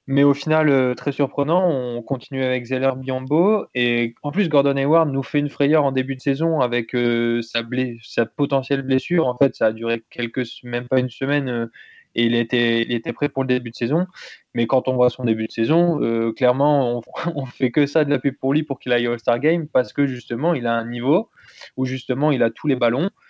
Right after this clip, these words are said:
Enfin, pas tous les ballons, mais il a une grande partie des ballons en attaque. Et, euh, il a déjà fait des matchs à, enfin, il a fait un match à quarante, il a fait, euh, quelques matchs à trente, et il a un niveau de jeu, euh, excellent.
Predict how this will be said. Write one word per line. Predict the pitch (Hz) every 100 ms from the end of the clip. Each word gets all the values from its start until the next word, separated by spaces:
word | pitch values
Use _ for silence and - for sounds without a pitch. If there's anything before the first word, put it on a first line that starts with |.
| - -
Enfin, | - 139
pas | 160
tous | 185 -
les | 147
ballons, | 139 156 165
mais | 123
il | 117
a | 117
une | 117 127
grande | 127 143 190 180
partie | 165 151
des | 143
ballons | 139 131
en | 123
attaque. | 123 160 190 - - _ _
Et, | 156 135
euh, | 127
il | 123 123
a | 120
déjà | 117 113 117 -
fait |
des | 117 113
matchs | 113 -
à, | 113 110 110
enfin, | 117 117
il |
a | 117
fait | -
un | 113
match | 117
à | 117
quarante, | - 120 165 185
il | 120
a |
fait, | - 113 117
euh, | 117
quelques | 127 120
matchs | 127 123 120
à |
trente, | 117 196 208 - -
et | 120
il | 113
a | 117
un | 113 120
niveau | 120 127
de | 123 117
jeu, | 135
euh, | 165 143 113 113 _ _ _
excellent. | 170 156 - 185 214 269